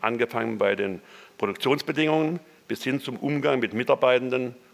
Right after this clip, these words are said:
Kunden und Lieferanten. Corporate Social Responsibility orientiert sich an, am Konzept der Nachhaltigkeit und wendet es auf unternehmerisches Handeln an. Es umfasst bekanntlich drei Säulen:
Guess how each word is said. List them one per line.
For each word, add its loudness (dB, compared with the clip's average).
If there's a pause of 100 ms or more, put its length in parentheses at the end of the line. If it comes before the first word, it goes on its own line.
Kunden 0
und -4
Lieferanten. -4 (460)
Corporate 0
Social -2 (100)
Responsibility -4 (300)
orientiert -2
sich -8
an, -8 (160)
am -4
Konzept -4
der 0
Nachhaltigkeit -6 (360)
und -6
wendet 0
es -8
auf -10
unternehmerisches -6
Handeln -6
an. -8 (600)
Es -6
umfasst -2
bekanntlich -4
drei 0 (400)
Säulen: 4